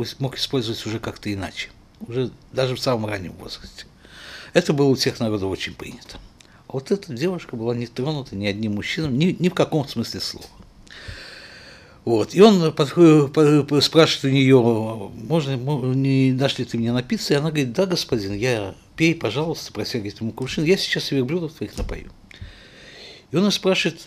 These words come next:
«А из чего ты дома?» И оказывается, что она действительно племянница Авраама,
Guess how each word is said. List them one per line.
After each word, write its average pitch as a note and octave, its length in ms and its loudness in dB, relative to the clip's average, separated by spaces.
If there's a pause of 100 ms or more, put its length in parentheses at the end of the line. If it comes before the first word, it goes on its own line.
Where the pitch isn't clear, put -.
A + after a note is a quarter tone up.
«А B2+ 220 -4
из C#3 180 -6
чего D3+ 240 -2
ты E3+ 140 -4
дома?» - 340 -6 (760)
И C3 60 -6
оказывается, G3 460 -4
что - 220 -4
она F3 260 -4 (200)
действительно F3 440 -6
племянница C3 580 -6
Авраама, A#2+ 400 -6